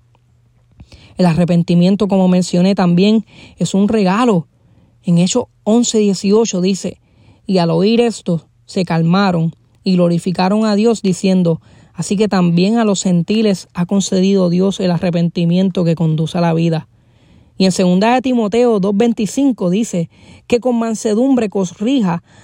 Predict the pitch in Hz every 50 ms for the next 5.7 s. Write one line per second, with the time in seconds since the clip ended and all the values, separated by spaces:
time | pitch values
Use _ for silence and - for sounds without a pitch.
0 | - - _ - 185 196 202 - - - 190 - - 185 170 - 202 226 214 190
1 | 180 170 170 - _ _ - 202 202 208 202 - 262 220 - 240 202 - - 294
2 | 330 285 214 220 254 294 311 294 - 254 247 233 - - - 214 202 - - -
3 | 247 262 247 202 180 170 - - - _ _ _ - - 190 - 196 180 175 180
4 | 175 - 208 226 226 208 185 - 180 175 165 - 170 165 165 160 175 165 165 160
5 | 156 - 185 170 170 170 165 170 170 170 165 165 160